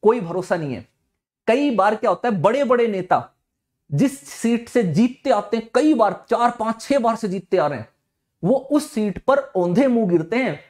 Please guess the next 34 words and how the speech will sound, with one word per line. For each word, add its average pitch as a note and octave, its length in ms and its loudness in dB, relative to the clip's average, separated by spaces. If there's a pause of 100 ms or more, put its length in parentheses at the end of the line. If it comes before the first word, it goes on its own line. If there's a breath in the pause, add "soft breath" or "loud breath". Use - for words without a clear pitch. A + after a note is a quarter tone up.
(140)
बुरी B3+ 240 4
तरीके A3+ 340 0
से A#3 100 -4
हार C#3+ 240 0
जाते D#3 260 -4
हैं। D3 160 -12 (1120)
अब D#3+ 100 0
वो G3+ 100 4
हार G3+ 400 2
गए C4 160 4
सीट, B3+ 460 -8
इलेक्शन G#3+ 380 0
तो G#3+ 100 2
हार D#3 260 2
गए, A#3 200 0 (1200)
लेकिन G#3 260 2
क्योंकि G#3+ 360 -2 (280)
कद्दावर F#3+ 500 2
नेता A3+ 260 -2
हैं, A3+ 180 -4
पार्टी F3+ 360 0
के G3 80 2
प्रमुख G3 340 0
नेता A3 260 2
होते G#3 240 0
हैं, A3+ 220 -4 (840)
राजनीति G#3 480 0
में A3+ 80 0
उनकी G#3+ 200 0
पकड़ B3 320 0
बहुत G#3 280 0
मजबूत G#3+ 380 -2
होती G3 260 0
है, A3+ 180 -2